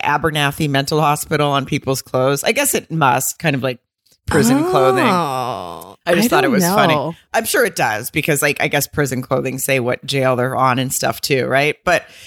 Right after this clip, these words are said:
Speaker 1: it just kinda
Speaker 2: Yeah,
Speaker 1: made
Speaker 2: the
Speaker 1: me
Speaker 2: most
Speaker 1: laugh.
Speaker 2: helpful info if there's a fire
Speaker 1: <laughs>
Speaker 2: and you get out.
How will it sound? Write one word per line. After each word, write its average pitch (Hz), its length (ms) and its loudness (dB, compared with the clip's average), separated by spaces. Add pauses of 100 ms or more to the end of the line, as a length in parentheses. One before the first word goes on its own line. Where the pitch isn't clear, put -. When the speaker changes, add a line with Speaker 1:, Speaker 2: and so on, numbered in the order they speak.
Speaker 1:
it 160 100 0
just 147 200 -2
kinda 127 180 0
Speaker 2:
Yeah, 143 120 2
Speaker 1:
made 180 80 2
Speaker 2:
the 185 40 2
Speaker 1:
me 180 60 2
Speaker 2:
most 175 140 4
Speaker 1:
laugh. - 100 -6
Speaker 2:
helpful 175 480 0
info 165 600 2
if 160 120 -4
there's 156 220 2
a 160 60 -2
fire 147 600 0 (100)
Speaker 1:
<laughs> 233 300 0
Speaker 2:
and 151 140 2
you 151 80 0
get 160 180 -2
out. 147 320 2